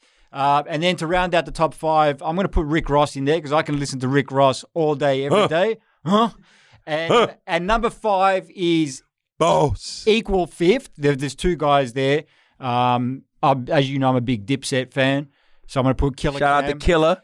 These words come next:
Speaker 1: Killer Cam.
Speaker 2: Capo.
Speaker 1: Yeah, and Capo. That's my equal
Speaker 2: No
Speaker 1: fifth.
Speaker 2: doubt.
Speaker 1: That's it. Four, that's
Speaker 2: <laughs>
Speaker 1: equal five for them.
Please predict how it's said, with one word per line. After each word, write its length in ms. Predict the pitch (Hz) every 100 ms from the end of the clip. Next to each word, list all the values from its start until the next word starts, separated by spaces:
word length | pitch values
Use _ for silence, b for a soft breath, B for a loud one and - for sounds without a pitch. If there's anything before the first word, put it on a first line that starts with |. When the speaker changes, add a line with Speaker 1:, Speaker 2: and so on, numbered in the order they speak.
| _
Speaker 1:
Killer 240 | - 175 185
Cam. 240 | - 180 180
Speaker 2:
Capo. 300 | 180 175 269 -
Speaker 1:
Yeah, 380 | 139 156 170 196 -
and 220 | 202 185
Capo. 340 | 170 220 247 151
That's 200 | 165 156
my 180 | 175 175
equal 240 | 180 170
Speaker 2:
No 180 | 120 147
Speaker 1:
fifth. 80 | 143
Speaker 2:
doubt. 280 | 147 180
Speaker 1:
That's 120 | 196 156
it. 80 |
Four, 360 | - 175 185 196
that's 420 | 160 - - -
Speaker 2:
<laughs> 80 | 196
Speaker 1:
equal 240 | 202 196
five 300 | 180 185 165 160
for 80 |
them. 320 | 151 165 151